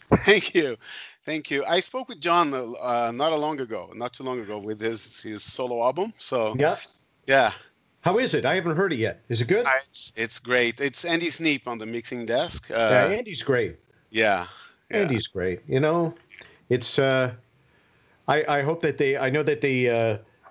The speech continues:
Speaker 2: uh, I, I think they're working on a new record right now. So I think
Speaker 1: Yeah.
Speaker 2: there's, uh, I think they're gonna do some, uh, hopefully they do some great stuff again. You know, I mean, they're
Speaker 1: Yeah.
Speaker 2: such an incredible band.
Speaker 1: Are you gonna
Speaker 2: And
Speaker 1: be involved with it as
Speaker 2: No.
Speaker 1: well, or
Speaker 2: No, I'm not
Speaker 1: not?
Speaker 2: involved with this record.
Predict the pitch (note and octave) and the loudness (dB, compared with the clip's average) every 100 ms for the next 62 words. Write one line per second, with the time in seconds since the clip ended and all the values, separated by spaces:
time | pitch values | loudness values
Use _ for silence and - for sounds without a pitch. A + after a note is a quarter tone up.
0 | - A2 A2+ A2+ A#2 A#2 A2+ A2+ A2+ C#3+ | 0 2 2 0 0 0 0 -2 0 0
1 | E3 D3+ D3+ C#3+ B2+ A#2+ B2 C3 C3 G#2+ | 2 0 0 0 2 2 2 2 0 0
2 | A2+ A2 B2+ A2 F#2 G2+ G2 B2+ A2+ A#2 | 0 2 0 0 0 -2 0 -2 0 2
3 | G#2+ G2 - G#2+ G#2+ G#2+ G#2+ A2+ A2+ A2+ | 2 0 -2 0 0 0 -2 -2 -2 0
4 | A2+ A2 G#2 - G#2 G2+ G2 F#2+ - _ | 0 0 0 0 0 0 0 -2 -6 _
5 | _ _ - _ _ - C#3 C#3+ B2+ B2+ | _ _ -20 _ _ -6 0 2 2 2
6 | B2+ A2 A#2+ A#2 - A#2+ A2+ G#2+ A2 F#2+ | 0 2 2 2 0 0 0 0 2 2
7 | G2 G#2 B2 C3 C#3 C3 A2+ - D3 - | 0 2 2 2 2 0 -2 0 0 2
8 | A#2 A2+ - B2 G#2+ F2 A2 G#2+ F#2 - | 0 0 2 2 2 0 2 2 -2 -8
9 | _ _ _ _ - C3+ C#3 C#3+ A#2 C#3+ | _ _ _ _ -2 0 4 4 4 0
10 | A#2+ C3 C3 A#2 A#2+ D3 E3 C#3+ A2+ A2 | -2 -6 -6 -6 -4 -4 -4 0 2 4
11 | G#2+ F#2+ G2 - C#3+ D#3+ D3+ B2+ A2 A2 | 2 0 -6 -2 2 4 4 2 0 -2
12 | A#2 A#2 G#2+ G2+ - F2+ | 0 0 0 -2 -2 -4